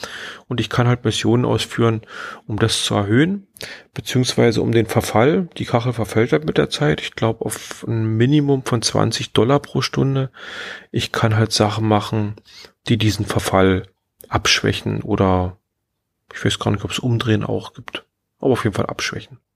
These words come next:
Das ist recht interessant mit den Missionen, aber ich kann, äh, wenn ich eine Mission anfange, läuft die halt eine gewisse Zeit durch, die triggert halt durch.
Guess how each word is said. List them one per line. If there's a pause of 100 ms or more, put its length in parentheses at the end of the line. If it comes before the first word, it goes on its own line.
Das
ist
recht
interessant
mit
den
Missionen,
aber (320)
ich
kann,
äh,
wenn
ich
eine
Mission (160)
anfange,
läuft
die
halt
eine
gewisse
Zeit
durch,
die
triggert
halt
durch.